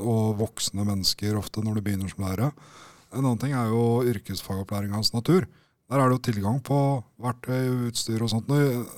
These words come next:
har du fått noe innblikk i om det skaper en ekstra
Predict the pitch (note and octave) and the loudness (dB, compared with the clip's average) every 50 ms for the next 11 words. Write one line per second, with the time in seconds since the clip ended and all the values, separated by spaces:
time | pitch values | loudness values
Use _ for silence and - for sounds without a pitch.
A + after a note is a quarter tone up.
0 | - - - - - _ _ _ _ _ _ _ _ _ _ _ _ _ _ _ | -18 -20 -20 -20 -20 _ _ _ _ _ _ _ _ _ _ _ _ _ _ _
1 | _ _ _ - A#2+ C3 C3 C3 B2+ B2+ A#2+ A2+ A#2+ A2+ - - A#2+ B2 A#2+ A#2+ | _ _ _ -2 0 2 4 4 4 2 2 2 0 -2 -2 -2 -2 0 2 2
2 | A#2+ B2 B2+ B2+ A#2 A2 G#2 G#2 G#2 G2 - G#2+ G#2+ A2+ A2 G#2+ G#2 G2+ G2+ G#2+ | 2 2 2 2 0 0 0 -2 -4 -4 -4 -2 -2 0 -2 -2 -2 -2 -2 -2
3 | G#2+ - - - G2+ F#2+ - G#2 G2+ G#2 F#2 F#2 - - - - - - - - | -2 -2 -2 -4 -4 -4 -4 -4 -4 -4 -6 -8 -6 -4 -4 -4 -4 -4 -10 -10
4 | G#2 G#2 G2+ G2+ G2+ G2 G2 G2+ | -6 -4 -4 -4 -2 -2 -4 -4